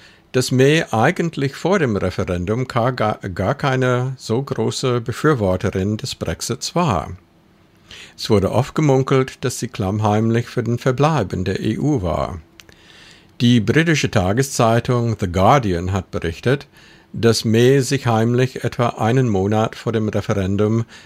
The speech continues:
mit Investmentbankern von Goldman Sachs getroffen und sich deutlich als Brimenerin,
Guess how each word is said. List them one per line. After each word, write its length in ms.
mit 280
Investmentbankern 1120
von 340
Goldman 540
Sachs 720
getroffen 640
und 240
sich 240
deutlich 560
als 320
Brimenerin, 1300